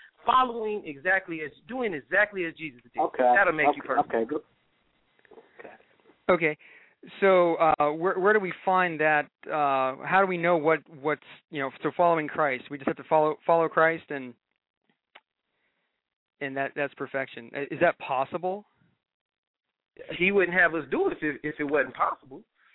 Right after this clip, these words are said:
Speaker 1: That was the whole purpose of Jesus being here, is to show us a way, or any prophet was to show us the way to God. They wouldn't have prophets coming representing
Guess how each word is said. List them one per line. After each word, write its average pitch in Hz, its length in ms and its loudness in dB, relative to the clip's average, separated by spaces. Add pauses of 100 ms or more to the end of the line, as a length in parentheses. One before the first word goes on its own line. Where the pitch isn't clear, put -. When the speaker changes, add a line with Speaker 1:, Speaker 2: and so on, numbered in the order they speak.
Speaker 1:
That 180 100 4
was 196 100 2
the 180 60 -2
whole 185 180 0
purpose 190 360 -2
of 151 100 -10
Jesus 160 360 -8
being 226 300 -2
here, 156 200 -4
is 151 120 -8
to 143 60 -10 (120)
show 190 220 4
us 170 160 0
a 131 100 0
way, 175 320 2
or 156 140 4
any 349 220 -2
prophet 135 420 0 (380)
was 185 180 -2
to 170 60 -4 (120)
show 202 160 2
us 190 120 -8
the 175 80 -4
way 190 320 2
to 370 200 2
God. 117 260 0 (460)
They - 80 -4
wouldn't 269 240 2
have 226 140 2
prophets 240 440 -2
coming 226 360 -2
representing 190 600 -4